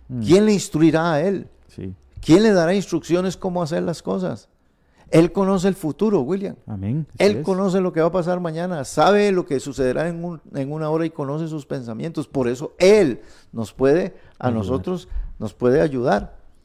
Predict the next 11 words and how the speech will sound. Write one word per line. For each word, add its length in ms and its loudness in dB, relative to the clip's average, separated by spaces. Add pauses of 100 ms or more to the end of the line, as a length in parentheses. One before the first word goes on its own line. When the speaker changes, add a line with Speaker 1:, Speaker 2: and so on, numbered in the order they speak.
(200)
Speaker 1:
Sí. 60 -14
Speaker 2:
En 180 -12 (200)
Speaker 1:
Amén. 40 -2
Speaker 2:
Romanos, 580 -2
en 140 -4
Romanos, 580 -2
este, 580 -6 (160)
eh, 340 -6 (500)
capítulo, 680 -4 (100)
eh, 200 -10 (200)
quince, 500 -2